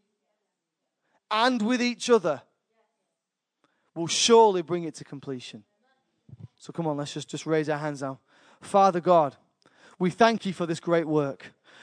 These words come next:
We thank you, oh God, that you have bestowed this great work upon us. That, my God, that we can stand for the name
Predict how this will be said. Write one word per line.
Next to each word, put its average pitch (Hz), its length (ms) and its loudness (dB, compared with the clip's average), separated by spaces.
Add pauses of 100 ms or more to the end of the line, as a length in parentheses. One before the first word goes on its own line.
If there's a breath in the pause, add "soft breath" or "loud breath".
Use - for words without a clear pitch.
(120 soft breath)
We 190 120 4
thank 247 380 2
you, 226 140 2
oh 202 80 10
God, 208 220 6
that 190 120 -2
you 196 80 2
have 175 100 2
bestowed 226 460 4
this 196 140 -4
great 214 280 0
work 202 240 0
upon 175 300 -8
us. 135 220 -14 (240 soft breath)
That, 202 160 0
my 240 260 2
God, 233 320 6
that 202 140 -4
we 226 100 -6
can 185 180 -14
stand 262 540 -2
for 190 100 -6
the 185 120 -6
name 214 420 -4